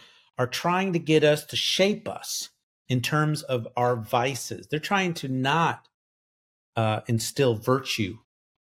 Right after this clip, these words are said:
They're trying to instill vice in order that we become instruments of the world and are used, used, hollowed out shells of people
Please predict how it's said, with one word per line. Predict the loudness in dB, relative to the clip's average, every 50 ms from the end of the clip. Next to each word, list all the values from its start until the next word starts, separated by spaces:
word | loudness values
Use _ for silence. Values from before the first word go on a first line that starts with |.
| _ _ _ _ _ 0
They're | 2 4 4
trying | 2 2 0 0 0 0 -2 -4
to | -4 -4 -2 -4 -4 -2 -4
instill | -4 -4 -4 -6 -6 -4 -4 -2 -4 -4
vice | -6 -6 -2 0 2 2 2 2 0 -4 -8 -14 -16 -18 -20 _ _
in | -6 -4 -4 -4 -2
order | 0 2 4 4 4 2 0 -4 _ _ 2
that | 2 2 2 2
we | -2 0 0 2 2 2
become | 2 2 2 0 2 2 2 4 4 4 2 2 0 0
instruments | -2 0 0 0 0 2 4 4 4 4 2 0 -2 -6 -12 _ 0
of | 0 2 2 2 0 -2 -6 -12 _ _ _ _ _ _
the | -6 -4
world | 0 2 4 4 6 6 4 4 2 -2 -6 -12 _ _ _ _ _ _ _ _ -2
and | 0 0 2
are | 2 2
used, | 0 0 0 2 4 6 8 8 6 6 2 -2 -6 -10 -10 -12 -16 -20 _ _ _ _ _ _ _ _ _ _ _ -16
used, | -12 -6 -2 0 2 4 4 4 2 2 -2 -6
hollowed | -10 -4 0 2 4 4 4 4 4
out | 4 4 4 2 2 0 -4 _ _
shells | -8 -6 -2 2 2 4 4 4 4 4 4 2 0 -2 -6 -10 -10 _
of | -4 -2 -2 -4 -4 -8 _
people | -8 -6 -6 -4 -2 0 0 2 0 0 -4 -8